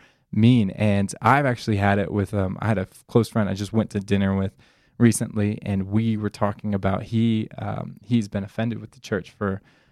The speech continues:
um, a long time, and I had no idea why, but I actually found out that, um, it was because, um,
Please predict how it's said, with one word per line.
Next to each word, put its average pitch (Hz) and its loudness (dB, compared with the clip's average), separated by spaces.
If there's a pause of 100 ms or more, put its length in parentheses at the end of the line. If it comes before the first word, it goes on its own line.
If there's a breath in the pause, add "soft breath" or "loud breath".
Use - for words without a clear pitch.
(120 soft breath)
um, 98 0
a 110 2
long 104 2
time, 110 0
and 98 -6
I 101 -2
had 98 -2
no 101 0
idea 101 -2
why, 104 0 (120)
but 101 0
I 95 -2
actually 104 -10 (180)
found 117 0
out 123 0
that, 98 -6 (100)
um, 92 -8
it 107 -2
was 95 -4
because, 110 0 (400 soft breath)
um, 95 -2